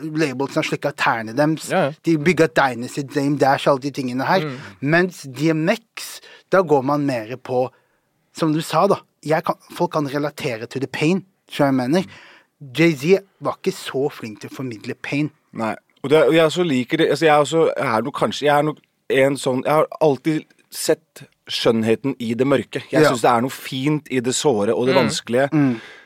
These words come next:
Speaker 3: Så, så, så den der første videoen til D M X, Greit med i dag, med, med Chic Luch på refrengen der, liksom.
Speaker 1: Mm.
Speaker 3: Svart-hvitt, filmet i The Tunnel i, i New
Speaker 2: Mm.
Speaker 3: York, liksom.
Speaker 2: Mm.
Speaker 3: Super grimy, liksom.
Speaker 1: Mm.
Speaker 3: Det er sånn der,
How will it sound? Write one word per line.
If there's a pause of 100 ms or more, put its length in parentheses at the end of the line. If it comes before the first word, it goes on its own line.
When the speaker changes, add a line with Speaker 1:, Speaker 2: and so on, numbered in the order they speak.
(280)
Speaker 3:
Så,
så,
så
den
der
første
videoen
til
D
M
X,
Greit
med
i
dag,
med,
med
Chic
Luch
på
refrengen
der,
liksom.
Speaker 1:
Mm.
Speaker 3:
Svart-hvitt,
filmet
i
The
Tunnel
i, (140)
i
New
Speaker 2:
Mm.
Speaker 3:
York,
liksom. (100)
Speaker 2:
Mm.
Speaker 3:
Super
grimy,
liksom.
Speaker 1:
Mm.
Speaker 3:
Det
er
sånn
der,